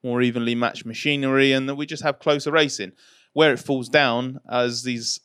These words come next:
ideas often do, is in the detail. And Mark was mentioning earlier that there are all sorts of agendas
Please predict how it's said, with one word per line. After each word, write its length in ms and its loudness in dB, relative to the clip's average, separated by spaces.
ideas 340 2
often 440 -2
do, 400 2
is 160 -4
in 160 -4
the 80 -6
detail. 560 2
And 100 -4
Mark 220 2
was 120 -6
mentioning 380 -6
earlier 300 2
that 180 -4
there 220 0
are 120 0
all 140 0
sorts 340 -4
of 100 -8
agendas 680 -2